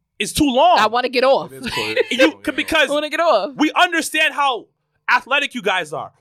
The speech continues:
Speaker 1: We understand that you guys have these crazy spots. But it comes to a point, it's too many of these.
Speaker 2: Right.
Speaker 1: Condense it.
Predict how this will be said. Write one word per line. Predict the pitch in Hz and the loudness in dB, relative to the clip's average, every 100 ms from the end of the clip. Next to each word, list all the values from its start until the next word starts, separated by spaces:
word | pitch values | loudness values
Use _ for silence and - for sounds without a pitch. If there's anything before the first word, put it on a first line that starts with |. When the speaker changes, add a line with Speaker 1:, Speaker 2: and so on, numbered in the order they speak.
| - | -6
Speaker 1:
We | 240 | -2
understand | 254 311 302 - 285 294 269 180 _ _ | -2 -2 -4 -4 -2 0 -2 -8 _ _
that | 202 | -4
you | 240 | -2
guys | 233 247 262 | 0 0 -2
have | - 277 277 | -2 -4 -4
these | 247 | -6
crazy | - 240 214 | -6 -6 -6
spots. | 202 - 294 240 - - - - _ - | -8 -2 0 0 -6 -18 -20 -20 _ -6
But | 254 262 | -4 -2
it | - | -4
comes | 311 330 | -2 -2
to | - | -2
a | 262 | -2
point, | 226 311 311 | 0 0 -2
it's | 226 - | -4 -10
too | - 277 | -4 -2
many | 208 302 359 | 0 -2 0
of | 269 175 | -2 -4
these. | 151 101 - - _ _ 170 | -8 -18 -18 -18 _ _ -6
Speaker 2:
Right. | 170 180 107 _ _ - | -2 -2 -6 _ _ -6
Speaker 1:
Condense | 285 247 175 240 269 330 | -6 -4 0 0 0 -2
it. | 349 | -2